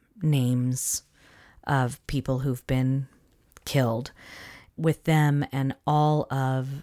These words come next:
the targeted people in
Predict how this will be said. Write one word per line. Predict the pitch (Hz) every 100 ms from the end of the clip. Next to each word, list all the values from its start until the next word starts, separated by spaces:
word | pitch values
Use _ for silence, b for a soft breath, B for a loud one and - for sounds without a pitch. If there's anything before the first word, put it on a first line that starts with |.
| -
the | - 131
targeted | - 139 135 131 131 127 131 -
people | - 135 - 127 120 120 120 - _ b b b b b _ _ _
in | 143 135 131 131